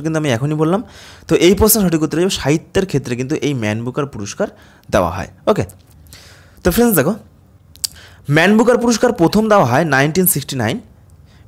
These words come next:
ম্যান বুকার পুরস্কার প্রদান করে ইংল্যান্ড, আর এই পুরস্কার মূলত ইংরেজি উপন্যাসের ক্ষেত্রে দেওয়া হয়। ওকে, ফ্রেন্ডস,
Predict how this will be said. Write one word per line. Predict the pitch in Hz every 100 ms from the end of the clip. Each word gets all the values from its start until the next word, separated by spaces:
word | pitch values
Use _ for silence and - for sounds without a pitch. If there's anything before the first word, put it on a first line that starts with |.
| -
ম্যান | 147 185
বুকার | 196 220
পুরস্কার | 214 190 220 180
প্রদান | 170 175
করে | 180 - 127
ইংল্যান্ড, | 110 147 220 - _ - - - _ - - - - - - - -
আর | 127 - 175
এই | 214
পুরস্কার | 214 214 240 226
মূলত | 214 214 233 151
ইংরেজি | 196 220 202 214 160
উপন্যাসের | 139 170 170 - 165
ক্ষেত্রে | 127 202 143
দেওয়া | 82 90
হয়। | 80 - 247
ওকে, | - - - - - - _ - - - _ - - - - - - _ _ _ _ -
ফ্রেন্ডস, | 220